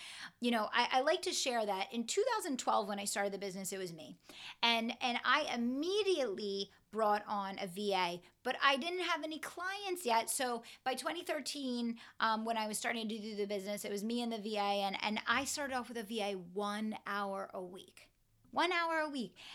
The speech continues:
And she was responsible for making sure everything was working with my C R M, sending out my newsletter, updating the blog, just doing all those basic techie things, um, to make sure things ran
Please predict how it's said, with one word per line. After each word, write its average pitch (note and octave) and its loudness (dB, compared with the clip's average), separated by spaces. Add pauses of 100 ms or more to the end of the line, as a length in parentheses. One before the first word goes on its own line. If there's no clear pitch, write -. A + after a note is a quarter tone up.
(140)
And A#3 2
she A3+ -2
was G#3 -2
responsible G3 -4
for F#3+ -2
making F#3 -8
sure F#3+ -2
everything G3 -2
was F#3+ -10
working F#3+ -12
with F#3 -10
my F#3 -6
C - -6
R F#3+ 2
M, E4 6 (220)
sending F#3+ 0
out - -6
my F#3 -4
newsletter, D4 0 (260)
updating G3+ -2
the F3+ -8
blog, D4 2
just G#4+ -4
doing G4+ -4
all C#4 2
those B3+ -6
basic G#3+ -6
techie F#3+ -8
things, F3+ -10 (320)
um, F#3+ -2
to G#3 -6
make F#3+ -6
sure F#3 -4
things F3+ -10
ran E3+ -8